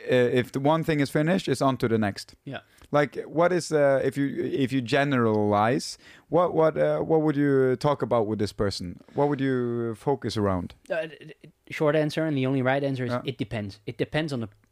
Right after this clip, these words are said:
Speaker 2: person.
Speaker 1: Of course.
Speaker 2: It depends on the problems. It depends on what problems occur
Speaker 1: Mm.
Speaker 2: or come back. Uh, it depends. But that person you're just painting a picture
Speaker 1: Mm.
Speaker 2: of who has problem after problem after problem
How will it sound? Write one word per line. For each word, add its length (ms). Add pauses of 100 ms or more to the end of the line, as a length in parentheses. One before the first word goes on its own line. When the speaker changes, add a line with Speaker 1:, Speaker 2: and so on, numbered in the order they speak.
(120)
Speaker 2:
person. 280
Speaker 1:
Of 60
course. 60
Speaker 2:
It 80
depends 340
on 80
the 80
problems. 540
It 100
depends 360
on 300
what 240
problems 400
occur 380
Speaker 1:
Mm. 140
Speaker 2:
or 60
come 260
back. 340 (420)
Uh, 160
it 100
depends. 380
But 260 (760)
that 220
person 360
you're 160
just 220 (100)
painting 240
a 40
picture 320
Speaker 1:
Mm. 120
Speaker 2:
of 100
who 140
has 220 (420)
problem 340
after 160
problem 360
after 200
problem 480